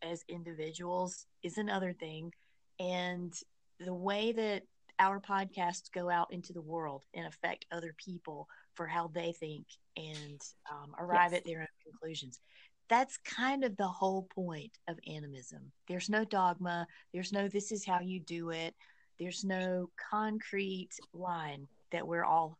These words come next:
Speaker 1: following. And so,
Speaker 2: Right.
Speaker 1: you know, when we try to define things like soul and consciousness and agency, I think there's, um, there, there's sort of a guideline principle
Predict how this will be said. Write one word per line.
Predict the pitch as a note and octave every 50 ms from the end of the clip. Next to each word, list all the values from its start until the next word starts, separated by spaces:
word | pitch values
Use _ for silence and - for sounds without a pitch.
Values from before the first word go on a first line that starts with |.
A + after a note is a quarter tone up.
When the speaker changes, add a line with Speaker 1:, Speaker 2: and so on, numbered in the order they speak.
| _ _
Speaker 1:
following. | - - - F3+ F3 F3 E3+ E3 D3 C#3+ - A2+ A#2+ A#2 - _ - - - - - - - - - _ -
And | F#3 F#3+ F#3+ -
so, | - G#3
Speaker 2:
Right. | G#3+ G#3+ G3 F#3+ F#3+ - _ _ _ - - - - - - - - _ - _ _ _ - - -
Speaker 1:
you | G#3+
know, | G3+ G3 G#3
when | A3+ A3
we | A3+ A3+
try | A3+ A3+ A3+ A#3+ B3+
to | C#4
define | A#3 A#3+ G3+ - A3+ G#3+ G#3+ G#3+ G#3+ G#3+
things | G#3 G#3 G3 F#3+ F#3 F3+ F3+ F3+ - -
like | F3+ E3+ E3+ E3 E3 E3 -
soul | - - - A3 A3+ A3 A3 A3 G#3+ G#3+ G#3+ G#3+ -
and | - D#3 D#3+ D#3+
consciousness | - - G3+ G3+ G#3 - - - G3+ G3 G3 G3 G3+ G3+ -
and | - - E3 E3 -
agency, | - D#3+ D#3+ D#3 D#3 E3 - - - E3 D#3 D3+ D3+ D#3 - _ - - - - - _ _ _ -
I | - G3
think | G3+ - C4 C4+ C#4+ C#4+
there's, | D4 D4 C#4 C4 A3+ -
um, | A3+ G#3 G3 G3 F#3+ F#3+ F#3+ F#3 F#3 F3+ - - _ _ _ _ _ -
there, | - G3+ - - F3 - - - - F#3
there's | F#3+ G3 F#3+ F#3+
sort | - - G#3 G3+ G3+ G3
of | F#3 F3+
a | D#3+
guideline | D#3+ D#3 F#3+ F3 E3+ F3 F3 E3+ E3 E3+ D#3+ D3+ D3+ D3+ D3+ D#3
principle | - - E3+ D#3+ D#3+ - - D#3 D3+ - D#3 D3 D3+ D#3